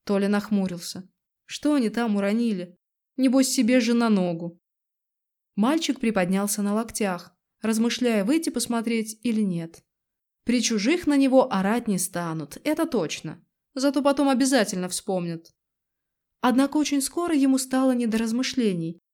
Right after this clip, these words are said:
потому что в щель под дверью начала просачиваться густая тёмно-красная жидкость. Банку варенья они, что ли, разбили? Вот мама ругаться будет.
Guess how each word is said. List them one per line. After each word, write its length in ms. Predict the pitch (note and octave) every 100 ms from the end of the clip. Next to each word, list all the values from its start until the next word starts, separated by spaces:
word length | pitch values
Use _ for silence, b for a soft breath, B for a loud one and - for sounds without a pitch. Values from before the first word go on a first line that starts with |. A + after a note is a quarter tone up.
| _ _
потому 300 | G3+ G#3 A#3+
что 180 | - A3+
в 60 |
щель 400 | - - D#4+ D#4
под 180 | A3+ F#3
дверью 400 | F#3 D4 D4 A#3+
начала 380 | F#3+ F#3+ G3+ G3+
просачиваться 960 | G3 F#3 A#3+ C#4+ C#4 G#3 F#3+ - G3 - _ _
густая 520 | G#3 A#3 - D4 D4+ B3+
тёмно-красная 920 | C4 C#4+ C#4 C4 G#3 G#3 G#3 G#3 G#3
жидкость. 640 | G3+ F3+ - - - - _ _ _ _ _ _ _ -
Банку 380 | G#3+ D4 D4 C4
варенья 580 | C#4 G#3+ C4 D4 C4
они, 140 | B3 A#3+
что 200 | - A#3+
ли, 120 | A3
разбили? 600 | G#3 A#3+ A#3+ A3 F#3 - _ _ _
Вот 300 | F3+ A#3 E4
мама 300 | C#4+ D4 B3+
ругаться 560 | C4 A#3 A#3 G#3+ G#3+ G#3
будет. 460 | F#3+ F#3+ F3 -